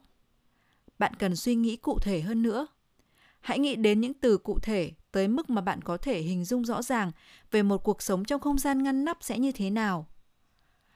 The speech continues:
Một khách hàng nữ tuổi đôi mươi xác định giấc mơ của cô ấy là một lối sống nữ tính hơn. Cô ấy sống trong một căn phòng bừa bộn, rộng khoảng ba nhân bốn mét,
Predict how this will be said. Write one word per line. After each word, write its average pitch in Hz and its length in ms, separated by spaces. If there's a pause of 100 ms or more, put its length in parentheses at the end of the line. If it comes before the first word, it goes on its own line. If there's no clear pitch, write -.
(280)
Một 202 220
khách 277 160
hàng 185 280
nữ 247 260 (120)
tuổi 196 160
đôi 214 220
mươi 233 380 (280)
xác 320 200
định 262 180
giấc 294 160
mơ 262 260
của 180 100
cô 226 240
ấy 185 400 (460)
là 214 160
một 196 200
lối 190 160
sống 202 320
nữ 247 140
tính 233 220
hơn. 269 320 (840)
Cô 247 100
ấy 220 140
sống 208 240
trong 254 240
một 208 200
căn 240 180
phòng 185 320
bừa 190 180
bộn, 185 240 (1040)
rộng 185 300
khoảng 165 360
ba 226 120
nhân 233 260
bốn 196 220
mét, 277 180